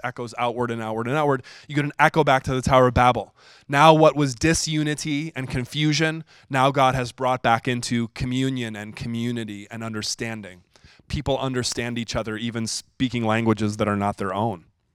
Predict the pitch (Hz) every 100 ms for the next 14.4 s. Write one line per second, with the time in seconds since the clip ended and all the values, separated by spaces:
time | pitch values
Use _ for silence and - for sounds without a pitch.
0 | _ _ _ _ _ _ _ _ _ _
1 | _ _ 185 - _ _ _ _ _ _
2 | _ - - - 277 330 294 - 226 233
3 | 226 208 214 - 202 196 185 156 147 -
4 | - - _ _ _ _ - 160 - 143
5 | 143 180 - _ _ _ _ _ _ _
6 | _ _ _ _ 135 135 - 156 151 139
7 | 135 147 151 151 147 151 170 - _ _
8 | - 139 131 139 151 139 139 143 160 143
9 | 110 110 120 165 180 - - _ _ _
10 | _ _ _ _ _ - 120 120 123 120
11 | 123 - _ _ _ _ - - _ -
12 | - - 139 151 143 151 123 123 127 -
13 | - 131 - 120 - 131 135 120 113 120
14 | - 123 117 113